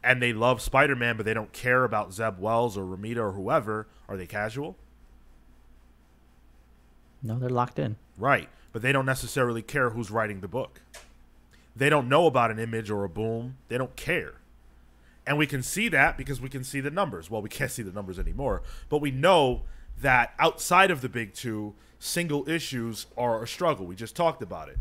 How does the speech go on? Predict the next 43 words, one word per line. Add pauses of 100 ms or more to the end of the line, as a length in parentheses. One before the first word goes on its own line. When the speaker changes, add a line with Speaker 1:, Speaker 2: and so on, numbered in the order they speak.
(200)
Speaker 1:
So
Speaker 2:
Right.
Speaker 1:
where
are
the
people
that
are
buying
those
books?
They're
not
here. (920)
So
am
I,
am
I (420)
less
casual?
Am
I
more
locked
in (320)
than
a
person
who
only
buys
Marvel
and
D
C (520)
because
I
buy, (240)
'cause
I
go
deeper,